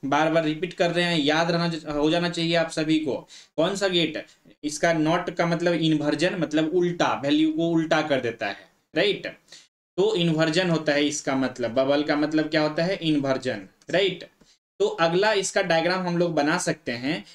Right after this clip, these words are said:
क्या, कि बना सकते हैं कि and गेट है जिसमें कि दो इनपुट है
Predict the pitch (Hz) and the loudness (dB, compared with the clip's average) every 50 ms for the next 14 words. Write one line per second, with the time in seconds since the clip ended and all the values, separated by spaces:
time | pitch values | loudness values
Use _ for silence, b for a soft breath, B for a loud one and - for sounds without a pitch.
0 | B B - - 180 160 131 113 98 - - _ _ _ _ _ _ _ - 151 | B B -2 0 0 2 0 -2 -4 -8 -12 _ _ _ _ _ _ _ -16 -10
1 | 156 139 143 151 165 185 175 190 180 175 - 185 180 180 180 170 170 185 185 180 | -4 -2 0 0 0 0 0 -2 -4 -4 -2 -2 0 0 0 -2 -2 -4 -6 -4
2 | 175 156 165 175 190 190 185 175 175 190 185 185 180 190 214 220 214 147 139 143 | -2 -2 -2 -2 0 -2 -2 0 0 -2 -2 -2 -4 -4 -6 -8 -6 -6 -6 -6
3 | 143 - 170 170 165 170 165 156 147 170 180 196 196 - 165 165 165 160 165 180 | -4 -4 -4 -4 -4 -4 -4 -2 0 0 0 0 0 0 0 -2 0 0 0 -2
4 | 170 170 135 - - 101 | -2 -2 -4 -8 -10 -16